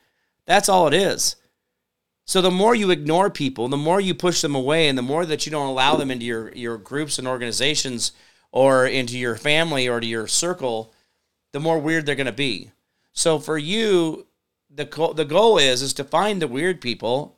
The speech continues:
and normalize them. I mean, you could do a lot of good by talking to weird people. And I don't, I, I mean, that's, again, it sounds weird, but it's not, <clears throat> it's not, it's not fa-, it's not false.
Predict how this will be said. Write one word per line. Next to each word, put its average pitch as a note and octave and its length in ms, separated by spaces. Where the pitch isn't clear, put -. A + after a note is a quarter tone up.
and D#3+ 180
normalize E3 540
them. - 220
I C3+ 40
mean, E3+ 100
you G3 80
could A3+ 140
do F#3 120
a D#3+ 40
lot D#3+ 340
of D3 140
good D3+ 280
by B2 140
talking D3 380
to C3 100
weird C3 300
people. - 420
And C#3+ 120
I G3 100
don't, G#3 220
I, D#3 180
I D3+ 80
mean, F#3 160
that's, D3 260
again, C#3 480
it C3 200
sounds D#3+ 280
weird, D#3+ 320
but C#3 120
it's - 160
not, E3+ 400
<clears throat> - 920
it's - 160
not, F3+ 320
it's - 160
not F3 300
fa-, - 160
it's D3 200
not E3+ 220
false. D#3+ 560